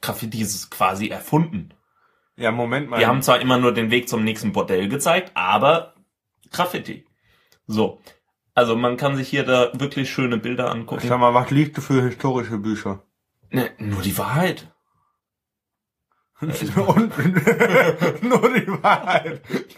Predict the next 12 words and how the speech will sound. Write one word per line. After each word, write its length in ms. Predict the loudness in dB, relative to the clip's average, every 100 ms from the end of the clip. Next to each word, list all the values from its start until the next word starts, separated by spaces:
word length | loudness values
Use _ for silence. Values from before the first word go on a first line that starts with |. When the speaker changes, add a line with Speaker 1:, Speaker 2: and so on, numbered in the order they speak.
| -8 -8 -8 -8 -8
Speaker 2:
Ist 140 | -8 -6
auch 300 | -6 -6 -8
gut. 280 | -8 -8 -10 -12 -10 -12 -8
Ähm, 440 | -4 -4 -6 -14 -18 -20 _ _ -10
Speaker 1:
Ah, 420 | -6 -6 -4 -4
Speaker 2:
ähm, 260 | -4 -8 -14 -12 2
ähm, 320 | 4 4 2
ich 220 | -8 -2
war 140 | 2 4
heute, 500 | 2 0 -4 -4 -10 -14 -14 -12 -6
davon 320 | -4 -4 -6
mal, 240 | -6 -8